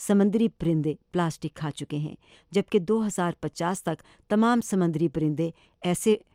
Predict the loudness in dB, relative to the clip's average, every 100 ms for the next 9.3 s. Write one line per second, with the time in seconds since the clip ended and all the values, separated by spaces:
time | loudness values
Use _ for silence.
0 | _ 0 2 4 4 2 0 0 0 -2
1 | 0 -2 -2 -6 -10 _ -2 2 4 2
2 | 0 -2 -2 -2 -8 -6 -6 -4 -6 -10
3 | -14 _ _ _ _ -2 0 2 2 4
4 | 2 0 -2 2 2 2 0 -4 -2 -2
5 | 0 0 0 0 -2 -4 -4 -4 -6 -6
6 | -4 -4 -2 -2 -4 -10 -20 _ -4 0
7 | 0 0 -2 -4 -4 -4 -4 -4 -2 -2
8 | -2 -4 -6 _ _ -4 0 0 -2 -4
9 | -4 -2